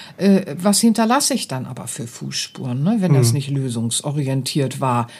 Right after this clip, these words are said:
Speaker 1: dann hab ich vielleicht geredet, um mich zu erleichtern, ne?
Speaker 2: Mhm.
Speaker 1: Das kann ja sein.
Speaker 2: Ja, ja, das gibt ja auch dieses, äh, <clears throat> Sorgenteilen, ne?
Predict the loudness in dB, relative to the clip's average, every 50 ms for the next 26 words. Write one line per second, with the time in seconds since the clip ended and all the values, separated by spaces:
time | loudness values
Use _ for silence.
0 | -8 -4 -2 0 0 0 -2 -2 -4 -6 -4 -4 -2 -2 -4 -4 -6 -8 -8 -6
1 | -2 0 0 0 0 0 0 2 2 2 2 2 -2 -4 -2 0 0 2 4 4
2 | 4 4 2 -2 -8 -18 -16 -14 -12 -12 -8 -4 0 2 4 6 6 4 2 0
3 | -2 -8 -6 -4 -2 -2 -2 -2 -4 -4 -4 -4 -6 -8 -10 -8 -2 2 4 6
4 | 6 4 4 2 -2 -4 -4 -6 -8 -10 -8 -6 -4 -2 -2 0 0 -2 -4 -4
5 | -2 -2 0 0 0 0 -2 -4 -6 -4 -2 -2 0 2 2 4 4 4 2 2
6 | 0 2 2 2 2 0 0 -6 -6 -6 -8 -6 -4 -4 -4 -4 -6 -8 -6 -2
7 | 0 2 2 0